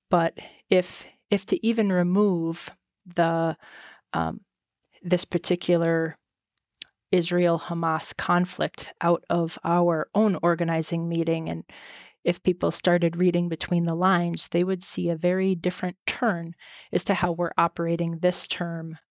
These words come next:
versus last term. Last term, we created committees and government structures that were very balanced on things that we might disagree on, right? And,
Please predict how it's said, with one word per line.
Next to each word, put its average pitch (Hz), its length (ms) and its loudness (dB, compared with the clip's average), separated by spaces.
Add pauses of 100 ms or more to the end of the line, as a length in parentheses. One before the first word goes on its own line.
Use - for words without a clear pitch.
(140)
versus 165 420 0
last 160 340 0
term. 160 320 -12 (480)
Last 180 380 2
term, 175 400 -2 (420)
we 180 140 0
created 170 720 0
committees 190 640 0
and 170 140 -2
government 175 460 -2
structures 175 720 -2 (720)
that 202 140 2
were 185 120 4
very 180 380 4
balanced - 800 0 (100)
on 170 240 -2
things 180 440 0
that - 120 -4
we 170 140 0
might 165 340 0 (340)
disagree 175 760 0 (140)
on, - 300 -4 (360)
right? 175 340 4
And, 170 220 -2